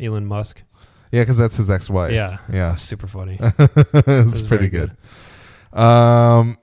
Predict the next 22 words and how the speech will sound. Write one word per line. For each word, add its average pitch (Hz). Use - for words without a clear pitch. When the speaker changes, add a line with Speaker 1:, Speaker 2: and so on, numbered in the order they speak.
Speaker 2:
and 127
then 131
one 147
other 151
thing 151
that 131
I 120
wanted 117
to 113
note 107
that 104
was 98
really 98
beautiful 92
about 90
the 98
tour 95
that 87
I 87
forgot 85
to -
say: 90